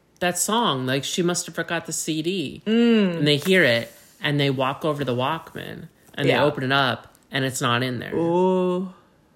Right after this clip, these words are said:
Speaker 1: And then, like, "What?" And it's like, "Maybe it's the T V."
Speaker 2: Yeah.
Speaker 1: And they go and they turn it down.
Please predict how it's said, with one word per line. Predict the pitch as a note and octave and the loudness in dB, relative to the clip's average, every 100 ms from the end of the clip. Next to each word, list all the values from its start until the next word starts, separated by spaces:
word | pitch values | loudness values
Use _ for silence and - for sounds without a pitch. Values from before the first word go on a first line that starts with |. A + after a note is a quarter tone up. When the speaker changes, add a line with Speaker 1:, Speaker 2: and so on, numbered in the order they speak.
| _ | _
Speaker 1:
And | C#3+ C#3+ | -2 0
then, | D3 C#3 | 2 2
like, | B2+ A#2 B2 | 0 -2 -2
"What?" | D#3 A#3 A#3 - | 0 0 -4 -8
And | C#3 C3+ | -10 -8
it's | C3 | -6
like, | C#3 B2+ | -6 -6
"Maybe | B2 D#3 F#3 | -6 -4 -4
it's | F3+ - | -4 -8
the | - | -10
T | - D#3+ | -6 -4
V." | D3+ G3 C#3 - - | -4 -6 -6 -8 -2
Speaker 2:
Yeah. | F#3+ F#3 - | 2 2 2
Speaker 1:
And | C#3+ | 0
they | C3+ | 0
go | C3+ C#3+ C#3 | 2 4 4
and | C3 | 2
they | B2 | 0
turn | - D3 C#3 | -4 -4 -2
it | A#2+ | -2
down. | B2 B2+ C4+ B3+ - C#3+ | 4 4 6 2 -4 -10